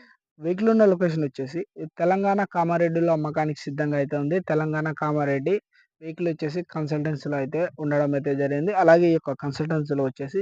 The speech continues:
చాలా రకాల ఐచర్ ట్రాక్టర్లు అయితే అమ్మకానికి సిద్ధంగా అయితే ఉన్నాయి. ఫోర్ ఎయిట్ జీరో ట్రాక్టర్లు కూడా ఉన్నాయి. ఎవరికైనా ఇంట్రెస్ట్ ఉన్నట్లయితే లొకేషన్కి వెళ్ళి వెహికల్ అయితే చూసుకోండి. అలాగే దాని యొక్క పేపర్లు కూడా చూసుకొని వెహికల్ అయితే తీసుకోవచ్చు. వెహికల్ అయితే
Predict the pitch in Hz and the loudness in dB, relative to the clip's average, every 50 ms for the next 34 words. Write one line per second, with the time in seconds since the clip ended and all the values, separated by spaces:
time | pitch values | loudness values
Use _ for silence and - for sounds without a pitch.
0 | 185 - - 165 156 156 160 156 151 156 - 143 143 135 - 139 143 143 - 147 | -6 -4 -4 -2 0 2 2 2 0 0 0 0 0 0 0 -2 -2 -2 -2 -2
1 | 147 156 147 139 - 151 139 135 131 135 135 135 139 143 139 143 139 139 135 - | 0 -2 -4 -4 -4 -6 -6 -6 -4 -4 -4 -6 -6 -6 -4 -4 -6 -6 -8 -10
2 | - 135 139 139 139 135 131 131 - 135 131 131 147 185 233 330 - _ _ - | -8 -6 -4 -4 -4 -4 -4 -6 -6 -6 -6 -4 -4 -4 -6 -8 -10 _ _ -20
3 | - - - - _ _ _ _ _ - 185 185 196 196 185 180 185 180 185 180 | -20 -20 -20 -20 _ _ _ _ _ -2 2 2 4 4 4 4 6 6 4 4
4 | - 175 170 - - 170 170 165 156 160 160 156 151 151 151 175 208 214 185 151 | 2 0 -2 -2 0 0 2 2 4 2 2 2 0 -2 -2 -2 -2 -2 0 -2
5 | 147 143 - 151 147 143 143 139 156 147 - - 160 156 156 156 160 156 151 156 | -2 -2 -2 -4 -2 -2 -2 -2 -4 -6 -6 -4 -4 -4 -2 -2 0 -2 0 0
6 | - 165 - 170 156 135 - 165 147 147 147 147 151 143 139 135 135 143 139 135 | 0 0 0 -2 -4 -6 -6 -6 -4 -2 -2 0 0 0 -2 -2 -2 -4 -4 -4
7 | 131 143 139 - 147 135 - - 160 160 180 202 202 165 147 147 151 160 151 151 | -4 -4 -6 -6 -8 -8 -8 -10 -8 -6 -4 -2 -2 0 0 2 2 4 4 4
8 | 143 143 135 143 143 - 151 147 143 151 156 151 147 147 143 139 - - 139 - | 2 2 0 -2 -4 -2 -2 0 2 2 4 4 4 4 2 0 -2 -4 -8 -6
9 | - - 151 165 202 240 254 - - - - - - _ - 175 180 180 190 185 | -6 -6 -4 -2 -2 -2 -4 -8 -14 -20 -20 -20 -20 _ -8 -6 -2 2 2 2
10 | 185 165 180 175 160 165 156 - - 160 147 - 180 175 165 165 160 160 165 160 | 4 2 0 -2 -2 -4 -4 -4 -4 -6 -4 -2 0 2 2 2 2 2 2 2
11 | 156 147 170 | 2 2 0